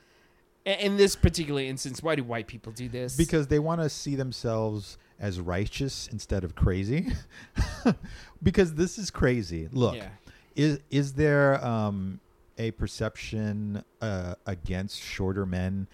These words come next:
Speaker 2: in the dating world and in the world in general? Yes. Yes, there is. And
Speaker 1: Yeah.
Speaker 2: unfortunate, and it's something that's unfortunate. And I wish that as a society, we, we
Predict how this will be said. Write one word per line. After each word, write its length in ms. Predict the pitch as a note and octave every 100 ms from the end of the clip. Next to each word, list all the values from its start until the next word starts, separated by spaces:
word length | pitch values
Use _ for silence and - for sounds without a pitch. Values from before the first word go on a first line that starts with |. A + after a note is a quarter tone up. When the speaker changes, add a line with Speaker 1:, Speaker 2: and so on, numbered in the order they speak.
| - -
Speaker 2:
in 60 | G2
the 80 | F#2+
dating 340 | F#2 F2+ F#2+
world 220 | F2+ F2+ G2+
and 80 | G#2+
in 60 |
the 80 | G#2+
world 240 | G2+ A2
in 80 | A2+
general? 320 | G2+ A2 A2+
Yes. 460 | G#2 D2 D2+ - -
Yes, 260 | - D#2+ - D2+
there 160 | E2
is. 260 | E2 A2+ G2
And 180 | F#2+ F2+
Speaker 1:
Yeah. 200 | D4 G#2+ - -
Speaker 2:
unfortunate, 520 | G#2+ - A2 - G#2+ G#2+
and 160 | G2
it's 160 | G#2+ G2+
something 260 | A#2+ A#2+ A2
that's 220 | G2+ -
unfortunate. 680 | F#2+ - F#2 F2+ G2 F#2
And 180 | F2 F2
I 80 | F2
wish 300 | E2+ G2+ -
that 280 | - F2 E2+ - _ - -
as 120 | F2+
a 60 |
society, 680 | F2 F#2 - F#2+ F#2 F2+ F2+
we, 260 | F2 F#2+ -
we 380 | F#2 G2 F#2 F2+